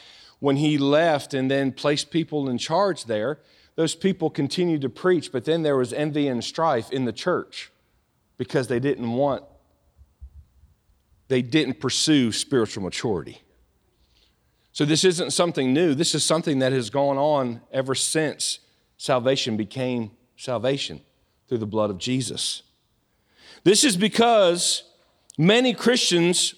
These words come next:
are babies in Christ. All of this, because they are still babies in Christ, still feeding on the milk of the word and not solid food. They are behaving like babies and not mature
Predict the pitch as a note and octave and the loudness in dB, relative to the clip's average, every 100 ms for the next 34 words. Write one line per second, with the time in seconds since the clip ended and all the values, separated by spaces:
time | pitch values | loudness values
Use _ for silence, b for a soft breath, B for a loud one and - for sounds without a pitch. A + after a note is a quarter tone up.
0 | - E3 D3+ F3+ G#3 E3+ D#3+ D3 D3 F3 | 2 2 4 4 4 4 2 2 0 2
1 | F3 C3+ - - - _ _ _ _ _ | 4 2 2 -2 -6 _ _ _ _ _
2 | _ _ _ _ _ _ _ _ _ _ | _ _ _ _ _ _ _ _ _ _
3 | _ - D#3+ A3+ G#3+ D3 A2+ - C3+ E3 | _ 0 2 4 4 2 2 0 -2 0
4 | G#3 G3+ F3 G#3+ G#3 F3+ D#3 - A#3 F3 | 2 2 4 2 2 0 0 2 2 4
5 | G3+ A3 G3 D#3+ D#3+ - G#3 G3 C#3+ - | 2 2 0 0 0 2 2 2 0 -6
6 | B B - - C4+ - A#3+ C4 C4 A3+ | B B -2 2 2 2 2 4 4 4
7 | G#3+ F#3+ G3+ B3 A3+ F#3 F3 E3+ G3+ A3+ | 4 4 6 4 4 2 2 4 4 4
8 | F#3+ E3+ - B B F3 F#3 G#3+ G#3 - | 4 2 -4 B B 2 4 2 2 0
9 | - A3 G#3+ F#3+ D3+ - A#3 A3+ C3 E2 | 2 4 4 2 -2 0 2 4 2 0
10 | - _ _ _ _ b b b b b | -10 _ _ _ _ b b b b b
11 | - F3+ B3 C4+ D#4 C#4 C4+ F4+ F4 F3+ | 0 4 6 4 4 2 4 4 4 4
12 | G3+ B3+ - _ _ _ A2+ B2 D3 F#3+ | 2 0 -6 _ _ _ 0 2 4 0
13 | - - _ C#3 F#3 C4 D#3 C3+ F3+ - | -4 -16 _ 2 4 4 2 0 0 -2
14 | C3+ C3+ B2 C3+ - C#3 - B2+ A#2 | 0 2 4 2 -2 -6 2 4 4